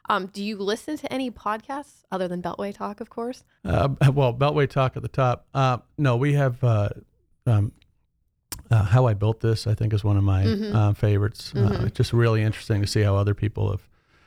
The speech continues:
Speaker 2: developed, especially from a really small
Speaker 1: Yeah.
Speaker 2: start to a really big start. I think that's, uh, important. Uh, that's probably my favorite. I, odds and ends on the sports side, but,
Speaker 1: Yeah.
Speaker 2: um, yeah, that's, that's main. And then, of course, I listen to a lot of books on tape.
Speaker 1: Okay.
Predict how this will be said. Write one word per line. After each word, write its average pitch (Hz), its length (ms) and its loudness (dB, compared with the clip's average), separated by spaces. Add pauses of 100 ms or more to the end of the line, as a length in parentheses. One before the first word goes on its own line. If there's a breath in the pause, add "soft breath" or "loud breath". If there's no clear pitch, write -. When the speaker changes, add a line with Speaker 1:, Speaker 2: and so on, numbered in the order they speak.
(300 soft breath)
Speaker 2:
developed, 107 480 2 (120)
especially 117 400 -2
from 107 200 -2
a - 20 0
really 107 240 2
small 107 260 0
Speaker 1:
Yeah. 180 100 2
Speaker 2:
start 107 240 2
to 110 80 -2
a - 20 2
really 107 200 2
big 113 240 -4
start. 110 300 0
I 120 40 -4
think - 200 -4
that's, - 320 -2
uh, 107 260 2 (120)
important. 113 580 0 (840)
Uh, 101 340 2 (560)
that's 160 140 2
probably 107 260 0
my 95 100 0
favorite. 110 520 0 (140)
I, - 40 -2 (100)
odds 107 160 -4
and 107 80 0
ends 104 220 0
on 101 100 2
the 101 60 0
sports - 340 -2
side, 101 340 0
but, - 140 -6
Speaker 1:
Yeah. 180 220 -2
Speaker 2:
um, 120 160 -4 (760)
yeah, 131 160 -4
that's, - 140 -6 (100)
that's - 200 -2
main. 107 200 4
And 120 120 4
then, 110 100 4
of 92 140 -2
course, 107 180 0
I 104 60 0
listen 104 260 -2
to 95 60 -4
a - 20 -2
lot 98 160 -4
of 101 80 -8
books - 180 -8
on - 120 -6
tape. - 200 -4 (320 loud breath)
Speaker 1:
Okay. 180 400 -6